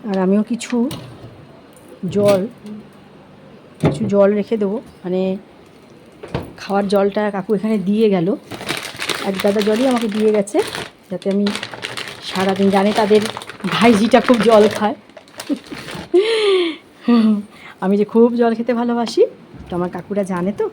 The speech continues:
ওই জন্য সমস্ত জলগুলো দিয়ে গেছে। আমি এখানে জলগুলো সাইডেই রাখ-, মায়ের নতুন ফ্রিজটা আমি জল দিয়ে উদ্বোধন করে দিচ্ছি।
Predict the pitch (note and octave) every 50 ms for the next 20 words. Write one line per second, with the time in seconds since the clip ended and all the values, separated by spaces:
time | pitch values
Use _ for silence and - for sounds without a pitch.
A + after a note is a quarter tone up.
0 | - - - - - - - - - - - - F#3 F3 E3 F3+ F#3 F#3+ - -
1 | F#3 F#3 F#3+ - - A3 F#3 F#3 F3+ F3 F3 F3 F#3 G3 G#3 C4+ F#4 - - -
2 | - - - - - - - - - - - - - - F#3 F3+ F3 F3 E3+ E3
3 | - - C#4 C#4 A#3 - - - F#3 F3+ F3 F3+ E3+ E3+ F3+ F3+ F#3+ F#3 - F3+
4 | E3+ E3+ F#3 G3+ G#3+ G3 E3 D#3+ - - - - - - - - - - - -
5 | - - - - - - - - - - - - - - - - F3+ F3 - -
6 | - - - - F3+ F3 F3+ F#3 F3+ F3+ F3+ E3+ - G#3 G#3 G#3 G3 - - F#3+
7 | F#3+ - - B3+ C4 D#4 F#4+ - - - - - - - - - - F3+ F3+ D#3
8 | - F#3+ F#3 F#3+ G3+ G3+ G#3 F#3 G3+ G3 G#3+ C4+ G#4 - - - - - F3 -
9 | E3+ E3+ D#3+ E3+ E3+ - E3 D#3 D#3 D#3+ D3 - - - -